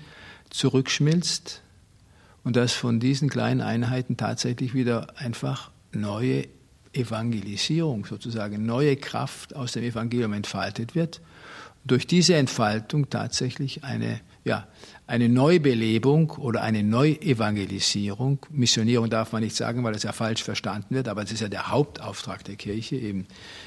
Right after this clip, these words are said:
machet alle zu, zu meinen, ähm,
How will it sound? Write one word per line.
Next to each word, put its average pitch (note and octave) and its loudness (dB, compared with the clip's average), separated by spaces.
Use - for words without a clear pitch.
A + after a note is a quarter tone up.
machet G#2+ -2
alle G#2 -4
zu, A2+ -8
zu G#2 -2
meinen, G2+ 0
ähm, G2 -6